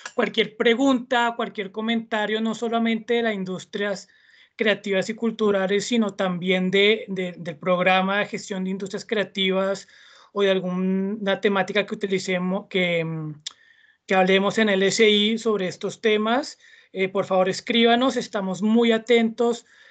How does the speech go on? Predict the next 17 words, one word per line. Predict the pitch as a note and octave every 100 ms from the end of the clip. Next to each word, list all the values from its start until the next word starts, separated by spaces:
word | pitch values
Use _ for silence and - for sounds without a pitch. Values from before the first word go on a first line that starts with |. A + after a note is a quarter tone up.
| - - _
a, | G3+ G3 F3+
a | F#3 F#3
sus, | F3+ F#3+ - - G3+
a | F3+
sus | - F3 E3+ - - _
palabras, | G3 F3+ F#3+ G#3+ B3 A#3
a |
sus | A3 -
comentarios. | G#3 F#3 D3+ G#3+ A3 C4+ B3+
Entonces | G3+ G3 F3+ F#3+ F#3 - - - -
yo | G3+
les | G#3 G#3
voy | A3
a | A#3
dejar | G3+
mi | F#3+ F#3+
correo. | F#3+ A3 G3 F3+ A#3+